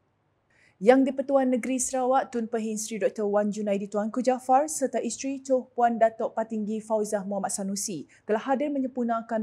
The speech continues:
majlis tersebut. Dalam pada itu, Datuk Patinggi Abang Zuhari terus menyeru agar kaum Melayu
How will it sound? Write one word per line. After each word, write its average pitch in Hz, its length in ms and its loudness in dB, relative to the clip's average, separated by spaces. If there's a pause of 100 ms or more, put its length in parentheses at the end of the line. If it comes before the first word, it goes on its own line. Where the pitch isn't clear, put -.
majlis 185 320 -6
tersebut. - 480 -10 (1040)
Dalam 240 240 6
pada 247 160 6
itu, 233 240 0
Datuk 262 400 4
Patinggi 233 400 -2
Abang 220 320 2
Zuhari 208 480 -4
terus 269 320 2
menyeru 254 560 2
agar 247 320 -2
kaum 247 320 -2
Melayu 247 400 0